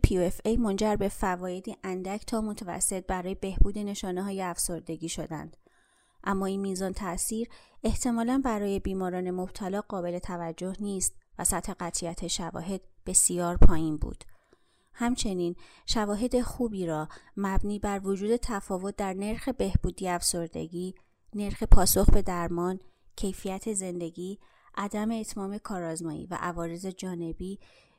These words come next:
بین گروه‌های تحت درمان با مکمل entry پی یو اف اِی و دارونما نیافتیم. تنها مطالعه‌ای که مکمل entry پی یو اف اِی را با داروهای ضد افسردگی مقایسه کرد و شامل چهل شرکت کننده بود،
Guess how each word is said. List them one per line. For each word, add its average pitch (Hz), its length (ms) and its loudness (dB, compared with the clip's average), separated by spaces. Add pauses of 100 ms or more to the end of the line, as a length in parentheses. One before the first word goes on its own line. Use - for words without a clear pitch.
(140)
بین 214 300 -2
گروه‌های 202 520 -6
تحت 185 360 -6
درمان 156 600 -10
با 170 140 -2
مکمل 170 600 -6
entry 208 720 -6
پی - 120 -2
یو 165 100 -6
اف - 160 -8
اِی 175 160 -6
و 170 140 -6
دارونما 156 680 -6
نیافتیم. 160 800 -6 (1120)
تنها 240 260 -2
مطالعه‌ای 247 440 -2
که 359 240 -8
مکمل 202 840 -4
entry 175 340 -8
پی - 140 -8
یو 170 60 -4
اف 175 180 -6
اِی 196 160 -4
را 196 80 -4
با 190 180 -4
داروهای 180 540 -4
ضد 202 320 -4
افسردگی 170 800 -6
مقایسه 160 540 -4
کرد - 280 -12
و 156 80 -8
شامل 165 380 -6
چهل 175 400 -8
شرکت 165 500 -6
کننده 160 460 -8
بود، 185 360 -8